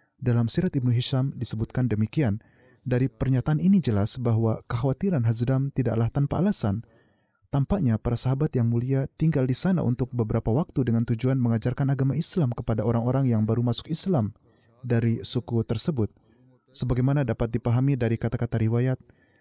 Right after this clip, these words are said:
"Hatta iza kana yauman amar wa khalidan."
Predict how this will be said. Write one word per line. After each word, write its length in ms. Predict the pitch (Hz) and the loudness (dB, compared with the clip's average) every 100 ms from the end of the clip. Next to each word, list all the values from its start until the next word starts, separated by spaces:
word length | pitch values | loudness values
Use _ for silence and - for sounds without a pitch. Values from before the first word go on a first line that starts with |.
| _ | _
"Hatta 320 | - 143 - 160 | -6 -4 0 0
iza 320 | 127 120 117 | 2 0 -2
kana 320 | 139 143 139 | 0 0 2
yauman 480 | 127 175 175 110 110 - | 2 2 2 2 0 -2
amar 200 | 120 120 113 | 0 2 0
wa 80 | 104 | -2
khalidan." 640 | - 156 127 104 98 | -2 0 0 0 0